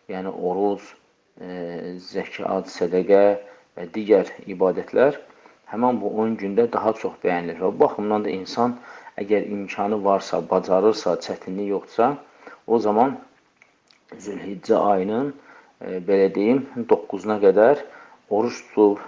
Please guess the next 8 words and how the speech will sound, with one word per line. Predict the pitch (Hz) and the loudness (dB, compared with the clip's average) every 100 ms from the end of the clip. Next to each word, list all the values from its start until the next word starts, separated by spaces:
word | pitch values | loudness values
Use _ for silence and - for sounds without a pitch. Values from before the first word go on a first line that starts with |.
| - | -6
e, | 98 92 | -2 -2
sədəqə, | - 95 98 107 117 120 - - _ - | 0 0 4 6 4 4 -4 -20 _ -4
zəkat | 95 92 123 123 - | 0 2 2 0 0
verə | 113 113 110 | 6 6 6
bilər, | 110 110 107 - - | 6 4 4 0 -10
ondan | 92 95 95 - | -8 -4 -6 -4
sonra | 95 92 90 87 - - - - | -2 0 0 -2 -12 -20 -16 -4
digər, | 107 110 | 4 4